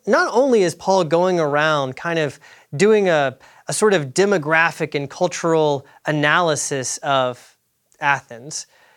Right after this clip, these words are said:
Paul also seems to be familiar with at least some Greek poetry and philosophy, and he draws on it in speaking to his audience. Paul quotes two lines from Greek philosopher poets, from the poet Epimenides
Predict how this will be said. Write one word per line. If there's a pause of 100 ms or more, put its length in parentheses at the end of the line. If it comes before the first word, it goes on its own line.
(280)
Paul
also
seems
to
be
familiar
with
at
least
some
Greek
poetry
and
philosophy,
and
he
draws
on
it
in
speaking
to
his
audience. (840)
Paul
quotes
two
lines
from (320)
Greek
philosopher
poets, (220)
from
the
poet
Epimenides